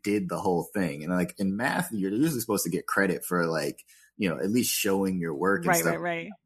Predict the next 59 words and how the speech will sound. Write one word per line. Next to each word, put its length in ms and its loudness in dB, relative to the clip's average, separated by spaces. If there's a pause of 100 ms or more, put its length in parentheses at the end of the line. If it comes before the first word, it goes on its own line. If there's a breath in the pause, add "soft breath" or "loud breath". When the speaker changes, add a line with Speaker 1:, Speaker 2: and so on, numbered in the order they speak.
(100)
Speaker 1:
But 120 4
I 60 4
did 380 -2
the 120 2
entire 400 0
thing. 240 0
It 60 2
was, 120 0
like, 160 0 (400)
four 280 0
pages 600 0
with 120 -10 (180)
four 240 2
problems, 720 -2
each 220 -2
one 200 2
taking 320 0
up 100 -4
an 80 2
entire 600 0
sheet 200 2
of 100 0
notebook 360 0
paper. 360 2 (340 loud breath)
And 100 2
I 60 2
got 120 2
a 120 2
zero 640 0
on 160 0
it. 160 0
And 120 -2
I 60 2
was 140 0
like, 180 0
"Okay, 280 2
well, 360 -2 (200)
that 260 0
Speaker 2:
No. 20 -2
Speaker 1:
math 320 0
isn't, 320 0
math 300 0
isn't 240 -2
my 80 2
<laughs> 20 2
thing." 380 0
Speaker 2:
This 180 8
is 160 4
done. 340 6
We're 140 6
done 260 4
here. 280 6
Speaker 1:
<laughs> 0 -
It's 60 -6
Speaker 2:
Thank 340 4
Speaker 1:
done. 0 -
Speaker 2:
you. 120 6
Speaker 1:
<laughs> 200 8
We're 220 2